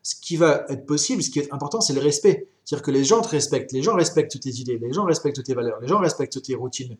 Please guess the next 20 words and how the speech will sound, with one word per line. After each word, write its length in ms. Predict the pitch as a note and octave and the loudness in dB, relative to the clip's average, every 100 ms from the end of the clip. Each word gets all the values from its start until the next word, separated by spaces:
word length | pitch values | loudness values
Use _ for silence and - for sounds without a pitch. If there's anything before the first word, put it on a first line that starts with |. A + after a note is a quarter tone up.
| _ _ | _ _
du 100 | A#2+ | -10
quotidien, 300 | B2+ B2 A#2+ | -6 -6 -6
les 100 | A#2+ | -2
gens 140 | B2+ G#3 | 2 4
respectent 420 | F3 - D3 - | 4 2 0 0
tes 160 | C3 B2+ | -2 -2
habitudes. 380 | A#2 - B2+ _ _ - | -2 -10 -12 _ _ -18
Et 60 | A#2 | -16
que 60 | - | 2
toi, 140 | G#3+ | 2
tu 100 | D#3+ | 4
respectes 340 | C#3+ C3 D3 | 2 4 0
les 120 | C#3 B2 | 2 -4
gens 140 | A#2 | -2
aussi, 220 | A2 B2+ | -6 -6
euh, 40 | A#2+ | -8
par 160 | A2 | -8
rapport 220 | G#2+ A2+ | -12 -10
à 40 | G#2+ | -10
ça. 180 | G#2+ | -10